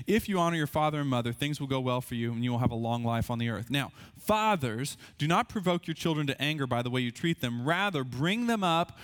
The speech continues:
with the discipline and instruction that comes from the Lord. And what the Bible is saying here is the, God is telling kids, "Kids, follow your parents." And then he's telling parents, "Follow God."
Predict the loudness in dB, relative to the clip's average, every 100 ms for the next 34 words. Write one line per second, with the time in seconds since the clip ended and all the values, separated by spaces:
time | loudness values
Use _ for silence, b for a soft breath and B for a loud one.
0 | B 2 4 4 2 2 2 2 2 0
1 | 0 0 0 -2 2 2 2 -2 -2 0
2 | 2 4 4 2 -2 B B B 2 2
3 | 2 2 2 0 -2 0 0 2 2 2
4 | 2 0 B -6 -4 -2 -4 0 0 2
5 | -2 0 0 2 0 0 2 2 0 -2
6 | 0 2 0 B B -4 2 4 4 4
7 | 2 -2 -2 0 0 0 0 -2 -2 0
8 | 2 2 2 0 0 0 0 0 -2 B
9 | B -4 2 4 4 2 2 2 2 2
10 | -2